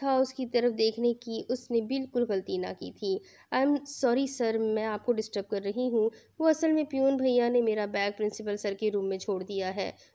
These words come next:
मुझे मेरा बैग चाहिए, लेकिन सर तो जा चुके हैं। मेरा बैग प्रिंसिपल ऑफिस में है, अगर आप मुझे मेरा बैग दिलवा सके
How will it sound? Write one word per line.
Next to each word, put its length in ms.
मुझे 160
मेरा 220
बैग 280
चाहिए, 380
लेकिन 220
सर 200
तो 120
जा 180
चुके 300
हैं। 200
मेरा 180
बैग 200
प्रिंसिपल 440
ऑफिस 340
में 100
है, 200
अगर 260
आप 200
मुझे 200
मेरा 240
बैग 260
दिलवा 280
सके 380